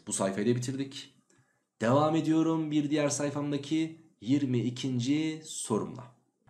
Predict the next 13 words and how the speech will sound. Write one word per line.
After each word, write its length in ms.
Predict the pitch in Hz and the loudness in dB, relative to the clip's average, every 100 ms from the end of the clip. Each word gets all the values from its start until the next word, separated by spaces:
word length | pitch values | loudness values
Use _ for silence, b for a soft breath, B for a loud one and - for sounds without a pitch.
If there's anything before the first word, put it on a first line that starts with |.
| - | -6
Şekilde 460 | - 190 190 170 | -2 -2 0 0
koordinat 440 | 185 180 185 180 180 | 2 2 2 0 -4
düzleminde 480 | 165 165 147 143 131 | -2 -2 0 0 0
çizilmiş 680 | 190 180 180 165 185 - | -2 0 0 0 -2 -2
yedi 260 | 143 165 190 | 0 4 4
rakamının 580 | 165 - 139 127 107 104 | 4 2 0 0 -2 -2
A 280 | 135 156 160 | -2 0 2
B 200 | 180 180 | 2 2
kenarı, 540 | 170 151 127 113 131 | 0 2 4 4 2
bakın 240 | 117 120 | 0 0
A 220 | 117 117 123 | 0 0 2
B 180 | 151 | 2
kenarı 680 | 151 135 117 101 135 165 | 0 -2 0 0 0 -2